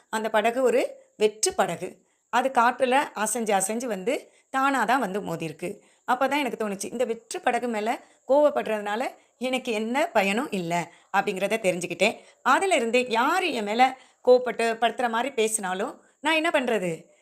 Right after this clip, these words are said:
நினைச்சுக்குவேன், இது ஒரு வெற்று படகு அப்படின்னு. அதனால எனக்கு கோவமே வர்றது இல்ல" அப்படின்னு சொல்றாரு. ஆமா, நம்ம கூட வாழ்க்கையில நிறைய பேரை பார்த்திருப்போம். தேவையே இல்லாம நம்மள வம்பிழுத்து நம்மக்கிட்ட என்ன பண்ணுவாங்க? கோபத்தை ஏற்படுத்துறதுக்காக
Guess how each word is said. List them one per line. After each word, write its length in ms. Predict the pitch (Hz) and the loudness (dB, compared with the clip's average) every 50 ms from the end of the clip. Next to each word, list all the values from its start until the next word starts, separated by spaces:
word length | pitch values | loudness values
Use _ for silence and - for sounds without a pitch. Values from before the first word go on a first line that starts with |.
| _ _ _ | _ _ _
நினைச்சுக்குவேன், 480 | - 269 285 277 - - 196 190 - - | -4 -2 -2 -2 -4 -4 -6 -6 -8 -8
இது 180 | - 247 277 277 | -10 -8 -2 0
ஒரு 380 | 254 247 277 330 - - - _ _ | 0 2 2 0 -4 -8 -12 _ _
வெற்று 360 | - 190 190 190 - - - 277 | -6 -6 -6 -6 -4 -6 -6 -2
படகு 520 | - 196 170 165 160 180 175 151 - - _ 165 | 0 -2 -2 0 -4 -6 -6 -6 -10 -12 _ -8
அப்படின்னு. 400 | 170 170 - 160 160 160 - - - - - _ | -6 -6 -4 -6 -6 -6 -10 -12 -16 -20 -20 _
அதனால 400 | _ 254 269 285 277 254 254 277 | _ 2 2 2 2 0 0 0
எனக்கு 260 | 311 294 233 208 214 220 | 0 0 0 -2 -2 2
கோவமே 520 | 233 226 220 233 226 220 233 277 - - - _ _ _ | 4 4 4 4 2 0 -2 -4 -4 -8 -16 _ _ _
வர்றது 260 | - 175 160 165 170 160 | -2 -2 -2 -2 -4 -4
இல்ல" 380 | 175 156 151 156 160 156 156 - _ _ _ _ 175 | -4 -4 -2 -2 -4 -4 -6 -12 _ _ _ _ -6
அப்படின்னு 220 | 180 175 175 180 202 180 | -6 -4 -4 -6 -6 -6
சொல்றாரு. 440 | - 165 160 160 160 156 - - - _ _ _ _ _ _ _ 240 | -6 -6 -6 -6 -6 -6 -10 -12 -14 _ _ _ _ _ _ _ -2
ஆமா, 300 | 269 294 254 214 - - | 0 2 2 0 0 0
நம்ம 180 | - 240 262 294 | -2 -4 -4 -2
கூட 160 | 294 294 294 | 2 2 2
வாழ்க்கையில 420 | 277 240 220 220 220 226 226 240 294 - - _ _ _ _ | 4 4 2 2 2 2 2 2 0 0 -6 _ _ _ _
நிறைய 300 | - 226 247 294 285 269 | -4 -2 0 0 0 2
பேரை 180 | 262 254 269 | 2 2 2
பார்த்திருப்போம். 520 | 262 226 208 208 208 202 202 - 269 311 - - - _ _ | 2 0 0 0 -2 -4 -2 -2 -2 -2 -4 -12 -20 _ _
தேவையே 360 | - 269 277 262 269 269 285 | 0 0 2 2 2 4 4
இல்லாம 300 | 302 285 240 226 233 240 | 4 4 2 0 0 -2
நம்மள 360 | 247 240 220 214 214 240 302 - - - _ _ | -2 -2 -2 0 0 0 0 -2 -8 -18 _ _
வம்பிழுத்து 580 | - 202 214 220 226 208 208 - - 294 349 - - | -6 -6 0 0 0 0 0 -2 -2 -4 -4 -4 -6
நம்மக்கிட்ட 240 | 214 214 214 233 | -6 -6 -4 -2
என்ன 200 | 220 247 226 233 | 0 0 0 0
பண்ணுவாங்க? 500 | 240 247 220 202 190 185 180 175 170 156 - - _ _ _ | -2 -2 -2 0 0 0 0 -2 -4 -4 -6 -12 _ _ _
கோபத்தை 460 | - 254 262 254 240 233 254 254 247 | 4 4 4 4 2 0 2 2 2
ஏற்படுத்துறதுக்காக 800 | 214 220 - 208 202 - 196 190 190 - 202 196 208 277 320 - | 2 0 -2 -6 -2 -2 -2 -2 0 0 0 0 0 -2 -4 -6